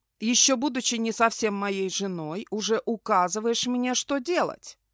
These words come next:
ворчливо заметил деспот и, привычно захватив спутанные пряди на ее затылке, вернул парочку поцелуев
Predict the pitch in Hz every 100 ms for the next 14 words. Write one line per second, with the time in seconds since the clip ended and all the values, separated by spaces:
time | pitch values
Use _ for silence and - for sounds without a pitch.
0 | _ - 196 214 - 220 180 165 190 190
1 | 180 196 180 226 254 - - 185 202 208
2 | 254 - 226 190 196 208 208 208 190 -
3 | - 208 185 185 180 208 196 175 175 175
4 | 175 180 202 - 277 - 277 190 214 214
5 | 233 262 226 208 196 190 - 180 185 -
6 | 180 214 240 -